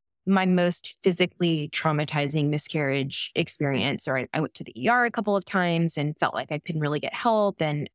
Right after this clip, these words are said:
it was, it was really scary. And we did testing on that baby afterward and found out it was a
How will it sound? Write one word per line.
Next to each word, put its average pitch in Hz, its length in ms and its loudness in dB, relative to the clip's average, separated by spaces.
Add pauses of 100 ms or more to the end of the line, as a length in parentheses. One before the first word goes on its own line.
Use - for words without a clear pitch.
it 220 80 6
was, 240 160 4 (140)
it 208 60 6
was 196 180 4
really 185 180 4
scary. 135 640 0
And 175 420 4
we 180 220 2
did 170 220 0
testing 233 580 2
on 185 160 2
that 170 220 0
baby 180 480 0
afterward 165 560 0
and 175 120 0
found 160 200 0
out 160 100 0
it 139 60 0
was 165 160 -4
a 175 40 -8